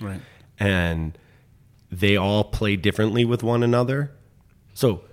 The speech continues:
Speaker 2: let's start with the cannabinoids, right? So the cannabinoids in particular, the way that cannabinoids are formed, you make, uh, C B G, right? And then that converts into different products. So, eh,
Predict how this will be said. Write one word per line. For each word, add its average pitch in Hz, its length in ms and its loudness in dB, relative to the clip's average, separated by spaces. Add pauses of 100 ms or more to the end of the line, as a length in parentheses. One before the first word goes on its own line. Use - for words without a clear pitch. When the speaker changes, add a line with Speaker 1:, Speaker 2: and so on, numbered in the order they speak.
(240)
Speaker 2:
let's - 280 -8
start 113 300 -2
with 98 100 -2
the - 60 -8
cannabinoids, 92 480 2
right? 101 160 0
So 101 100 -6
the 90 60 -4
cannabinoids 113 580 4
in 95 80 -2
particular, 92 580 -4 (800)
the 107 100 -2
way 131 120 8
that 143 140 2
cannabinoids 110 480 2
are 101 80 -4
formed, 104 400 2
you 87 80 -2
make, 95 380 -2 (100)
uh, 82 320 -4
C - 180 -10
B 90 120 -4
G, 78 320 -10
right? 87 220 -8 (160)
And 85 120 -8
then 85 180 -4
that 104 360 -2
converts 90 800 -8 (480)
into 92 360 -6
different 90 400 -8
products. - 600 -14 (320)
So, 90 540 -2 (480)
eh, 117 100 0